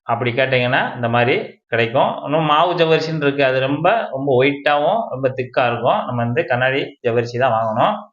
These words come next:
வாங்கிட்டு இப்ப மெஷர்மெண்ட் கப்ல ஒரு கப் எடுத்திருக்கோம். கிட்டத்தட்ட இது ஒரு இருநூத்தம்பது கிராம் வரைக்கும் இருக்கும். அதை எடுத்து நம்ம இந்த மாதிரி தண்ணியில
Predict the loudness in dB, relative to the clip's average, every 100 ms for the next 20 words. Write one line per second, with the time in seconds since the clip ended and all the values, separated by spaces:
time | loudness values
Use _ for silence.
0 | _ _ _ -2 0 0 2 2 2 4
1 | 2 0 0 0 2 4 4 4 4 2
2 | 0 -2 2 0 0 -2 0 0 2 4
3 | 4 2 0 -10 -20 -6 0 0 2 2
4 | 4 4 4 4 2 2 -2 0 0 0
5 | 2 4 6 2 0 0 0 -2 -2 2
6 | 2 2 2 0 2